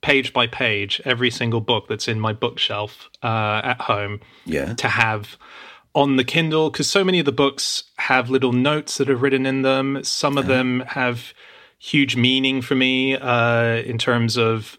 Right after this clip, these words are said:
Speaker 1: an author I met who signed the book for me.
Speaker 2: Mm.
Speaker 1: I've got two books, basically, that I hold as transformative moments in my life. One is when I was in Sydney growing up,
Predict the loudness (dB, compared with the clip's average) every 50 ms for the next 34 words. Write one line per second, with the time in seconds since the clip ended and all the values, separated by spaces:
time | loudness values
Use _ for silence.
0 | _ -4 -2 -2 0 2 2 2 2 0 0 0 2 2 2 2 0 0 -2 -2
1 | -6 -8 -8 -6 -6 -2 -2 0 2 2 2 0 0 0 -2 0 -2 -2 -2 -2
2 | -4 -6 -2 0 2 2 2 0 -2 -4 -6 -12 -20 -14 -10 -8 -8 -6 -6 -6
3 | -8 -10 -12 _ -10 -8 0 2 0 0 0 -8 _ _ -4 0 2 2 2 4
4 | 2 2 2 2 -2 0 0 0 0 0 -4 -4 -2 0 -2 0 0 0 -2 -2
5 | -4 -4 _ _ _ 0 0 2 2 0 -2 -6 _ _ -12 0 2 2 4 4
6 | 2 0 0 -2 -4 -6 -2 -2 0 -2 -2 -2 0 0 0 2 2 0 0 -2
7 | -4 -6 -2 0 2 2 2 2 0 -2 -2 -4 -2 0 0 0 0 0 0 0
8 | -2 -2 -6 -10 -14 -8 0 2 2 4 4 2 2 2 0 -4 -6 -10 -18 -20
9 | -18 -18 -18 -18 -20 -20 _ _ _ _ -2 2 2 4 4 2 2 0 0 0
10 | 0 0 -2 -2 -4 -2 0 0 0 2 2 0 0 0 0 0 0 0 0 0
11 | 0 0 0 0 -2 -4